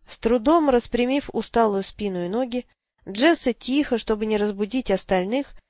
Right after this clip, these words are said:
выбралась из пещеры, пролезла через кусты и, присев на корточки, посмотрела вниз.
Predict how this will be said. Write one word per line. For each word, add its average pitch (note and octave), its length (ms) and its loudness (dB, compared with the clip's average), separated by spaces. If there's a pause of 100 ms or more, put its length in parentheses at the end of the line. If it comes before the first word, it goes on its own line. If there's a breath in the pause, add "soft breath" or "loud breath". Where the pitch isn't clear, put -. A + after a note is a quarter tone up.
(160)
выбралась C4+ 600 2
из - 180 -6
пещеры, F3+ 600 -4 (420)
пролезла G#3+ 480 6
через F#3 260 -4
кусты C#4 500 -4 (340)
и, B3+ 120 4
присев C4+ 480 2
на G#3 140 2
корточки, D4 600 0
посмотрела F#3 720 -4
вниз. F3+ 500 -12